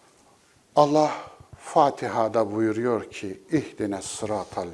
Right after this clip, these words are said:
mustakim." Bizi dosdoğru yola ile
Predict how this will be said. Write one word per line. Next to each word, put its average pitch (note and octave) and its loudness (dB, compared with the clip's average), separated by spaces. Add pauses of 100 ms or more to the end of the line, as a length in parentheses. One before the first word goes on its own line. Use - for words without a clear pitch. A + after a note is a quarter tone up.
mustakim." - -14 (1000)
Bizi D3+ 4
dosdoğru A#2 4
yola A2+ 2 (100)
ile G#2+ -6